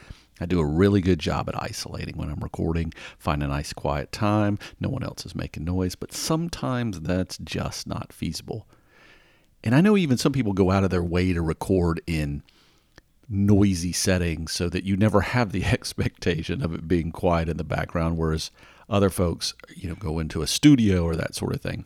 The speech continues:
Well, you find with me a mix. You know, in the past we've had some episodes where I've been outside or I've just been in an academic environment where you can't get quiet. Well, sometimes kitchen noises get in the way.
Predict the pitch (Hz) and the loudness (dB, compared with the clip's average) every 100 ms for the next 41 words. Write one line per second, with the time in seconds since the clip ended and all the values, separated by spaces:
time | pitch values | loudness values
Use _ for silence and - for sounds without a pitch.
0 | - 113 113 107 _ _ - 113 - 110 | -4 2 2 2 _ _ 0 2 6 6
1 | 95 87 85 80 78 - - - 104 92 | 6 4 2 0 0 -4 -4 0 2 4
2 | 92 87 87 78 92 82 80 - 80 78 | 4 2 0 -2 -2 -4 -4 -4 -6 -6
3 | - - - - - - - - 95 101 | -6 -8 -6 -8 -8 -12 -8 -2 2 4
4 | 104 101 98 - - - - 71 78 - | 4 4 0 -6 -18 -8 -6 -4 -4 -4
5 | - 80 76 76 73 73 73 71 139 80 | -2 -2 -2 -2 -2 -2 -2 -2 -2 -2
6 | 85 98 - 92 87 90 87 85 80 78 | 0 0 0 -2 0 -2 -2 -4 -6 -6
7 | - 87 - - 82 85 87 - 135 151 | -6 -6 -8 -8 -6 -6 -6 -4 -2 0
8 | 123 120 104 107 - 85 78 - - - | 0 -2 -2 -2 0 -2 -4 -6 -8 -10
9 | 82 85 95 | -10 -8 -8